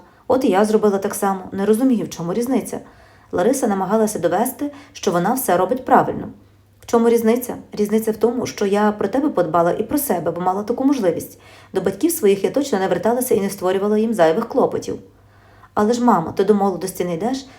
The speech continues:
ще трохи і ти сама захочеш, щоб я до тебе переїжджала і доглядала тебе», — з докором каже мені донька. «Сподіваюся, що це буде не скоро», — відповіла я. Дочку я все ж прийняла, бо вона вже з валізами до мене прийшла.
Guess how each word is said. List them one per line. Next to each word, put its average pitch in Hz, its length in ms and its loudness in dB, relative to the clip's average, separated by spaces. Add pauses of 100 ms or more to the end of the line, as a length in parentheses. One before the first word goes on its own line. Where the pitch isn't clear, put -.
(120)
ще - 200 -2
трохи 247 260 2
і 226 40 6
ти 220 100 6
сама 226 280 2
захочеш, 226 380 0
щоб - 160 -6
я 190 80 0
до 185 80 -2
тебе 190 220 0
переїжджала 202 560 2
і 170 60 0
доглядала 190 460 0
тебе», — - 320 -4 (320)
з 160 60 -8
докором 208 360 0
каже 190 220 -2
мені 202 160 0
донька. 156 380 -4 (720)
«Сподіваюся, 214 640 -2
що - 160 -10
це 196 100 -4
буде 196 160 -2
не 208 100 0
скоро», — 151 320 -2
відповіла 170 400 -2
я. 156 180 -4 (680)
Дочку 269 260 0
я 359 80 4
все 269 180 0
ж 269 100 -4
прийняла, 247 500 2 (280)
бо 196 120 0
вона 214 220 2
вже 220 200 4
з 214 60 2
валізами 240 400 2
до 214 100 -4
мене 190 200 -2
прийшла. 196 460 -4